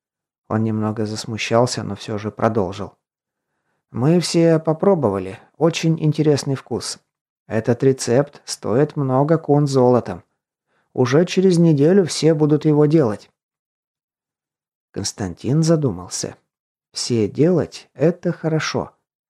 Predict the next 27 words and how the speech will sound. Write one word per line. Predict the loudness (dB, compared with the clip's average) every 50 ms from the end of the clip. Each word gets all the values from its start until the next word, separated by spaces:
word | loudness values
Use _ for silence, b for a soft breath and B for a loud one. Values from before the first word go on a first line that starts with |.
| _ -4
А | -4 -4
если | -4 -4 -4 -2 -2 -2 0 2 2 2
запустить | 4 4 2 2 2 0 -2 -2 -2 -2 -2 -2 -4
производство? | _ -2 -2 -2 0 -2 -4 -4 -4 -4 -6 -6 -2 0 0 0 -2 -6 _ _ _ _ _ _ _ _ _ _ _ _
Пусть | 0 0 0 0 0
у | 0
него | 0 0 2 2 2 2
покупают. | 2 0 -2 -4 -4 -2 0 2 4 4 4 2 0 -6 _ _ _ _ _ _ _ _ _ _
Ставр | -14 -8 -2 0 2 2 2 0 -4
ведь | -6 -6 -8 -12
спрашивал, | -12 -6 -2 0 2 2 2 0 -4 -6 -4 -6 -6 -8 _ _
нет | 0 2 2 2 2 2
ли | 2 2
у | 4
него | 6 6 6 6 4
ещё | 4 2 2 0 0 -2 -2
свежих | 0 2 2 2 4 4 2 2 2
идей | 0 0 2 2 2 2
под | 2 0 0 0
внедрение». | 2 2 4 2 4 4 2 2 0 0 -6 -10 -16 -18 _ _ _ _ _ _ _ _ _ _ _ _ _ _ _ _ _ _ _ _ _ _ _ _ _ _ _ _ _ _ _ _ _ _ _ _ _ _ _ _ _ _ _
«Пусть | 0 2 2 2 0 -2
пока | -2 -2 -2 0 2 2 4
никому | 4 2 2 2 0 0 2 4 4 4 2 2 0
о | 0 0
рецепте | 2 0 -2 -2 0 0 0 0 0 -4 -10 -12 -10
не | -4 -2 0 2
рассказывает», | 2 2 0 0 0 0 0 2 0 -2 -4 -6 -8 -10 _